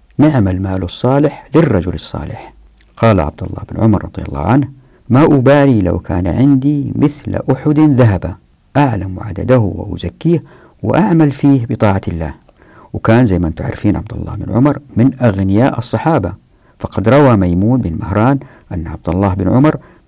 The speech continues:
أتته بضاعة قيمتها اثنان وعشرون ألف دينار في مجلس واحد، فلم يقم حتى فرقها. ويقول الجنيدي في هذه معلقا أثابه الله: "فالحد من الثروة ومقدار الغنى لم يرد في الشريعة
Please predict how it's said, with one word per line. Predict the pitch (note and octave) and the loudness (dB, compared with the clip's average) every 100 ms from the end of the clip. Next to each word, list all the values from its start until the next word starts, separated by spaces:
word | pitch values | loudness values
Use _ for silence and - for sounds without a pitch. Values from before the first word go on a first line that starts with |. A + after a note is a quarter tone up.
| _ | _
أتته | - - D#3+ - G2 | -6 -2 -2 -2 -4
بضاعة | G2+ F#2+ C#3 C#3+ D3+ - _ - | -2 2 2 4 2 -2 _ -6
قيمتها | F#2+ A2 D3 A2+ A2+ - | 0 2 2 0 -2 -4
اثنان | G2+ - D3 F3 D#3+ | -6 0 2 4 4
وعشرون | A2 F#2 G2 A#2+ D3 C#3+ - | 2 0 -2 0 2 2 0
ألف | B2+ D3 C#3 | 0 0 -2
دينار | G#2 G#2 G#2+ B2+ B2 A#2+ | -2 0 0 0 0 -2
في | F#2 | -6
مجلس | F#2 F#2+ F#2+ F#2+ | -6 -4 -6 -8
واحد، | - - A#2+ - - _ _ _ _ | -8 -8 -10 -14 -20 _ _ _ _
فلم | D3 F3+ F#3 D#3+ | 2 4 6 4
يقم | C#3+ - C3+ | 2 0 0
حتى | - - - G#2 | 0 -4 -2 -4
فرقها. | E2 E2 - F2+ D#2 - - _ _ _ _ _ | -4 -4 -4 -4 -6 -12 -16 _ _ _ _ _
ويقول | G2+ F#2+ B2+ B2+ | -2 2 4 4
الجنيدي | G#2 F#2 G#2+ F#2 G2+ | 2 2 4 2 0
في | - | -2
هذه | D#2+ E2 F2 | -6 -4 -4
معلقا | D#2 D#2 F#2+ D#2 - G2 | -4 0 0 -2 -4 -6
أثابه | - E2 D#2+ D#2 | -6 -6 -6 -2
الله: | E2+ G#2 A#2 A#2 - _ _ _ _ - | 0 2 0 -2 -14 _ _ _ _ -6
"فالحد | - F#2+ - F3 C#3+ | -2 0 2 2 4
من | A2 | 2
الثروة | F#2 - A2+ A2 E2+ D2 | 2 0 2 2 2 -2
ومقدار | D2 - E2+ F#2+ F#2 | -6 -8 -2 0 0
الغنى | F2 E2 B2 D3+ D#3+ _ - | 0 2 2 0 -2 _ -2
لم | F#2+ G3 D3 C#3+ | 2 4 4 4
يرد | F3 D#3 | 4 2
في | - | -2
الشريعة | - - F#2+ B2+ C#3+ G2+ | -12 -2 2 4 4 2